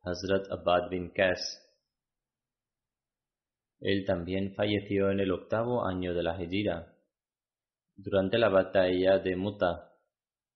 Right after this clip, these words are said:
También hay diferentes opiniones en relación a su nombre. Su nombre puede ser encontrado como Ubadah bin Qas bin Aisha.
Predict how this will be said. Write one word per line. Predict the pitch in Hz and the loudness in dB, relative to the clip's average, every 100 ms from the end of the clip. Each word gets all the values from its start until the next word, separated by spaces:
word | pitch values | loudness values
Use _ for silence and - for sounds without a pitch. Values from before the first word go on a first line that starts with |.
| _ _ _ - | _ _ _ -6
También | 95 90 92 95 95 | -4 0 2 2 0
hay | 92 98 101 | 0 -2 -4
diferentes | 98 92 - _ _ _ 92 92 92 98 98 101 101 | -6 -6 -8 _ _ _ -6 -4 -2 -2 -2 -2 -2
opiniones | 95 - 95 92 107 123 107 135 - | -2 -2 -2 0 0 0 -2 -6 -6
en | 98 | 0
relación | 95 92 101 | 2 2 0
a | 95 | -2
su | - | 0
nombre. | 98 104 98 87 87 - _ _ _ _ 359 - - | 0 0 0 -2 -4 -12 _ _ _ _ -20 -20 -20
Su | - - | -14 -6
nombre | 101 90 87 | -2 0 -2
puede | 87 90 90 | 0 2 2
ser | 90 98 | 2 0
encontrado | 98 95 92 92 90 | 0 0 0 0 0
como | 95 95 | -2 -6
Ubadah | 95 87 92 90 87 - | -6 -2 0 2 0 -2
bin | 95 90 | -4 -6
Qas | - 98 104 104 - | 0 2 4 2 -4
bin | 101 101 | -4 -4
Aisha. | 98 95 95 101 95 95 | 0 0 0 2 2 0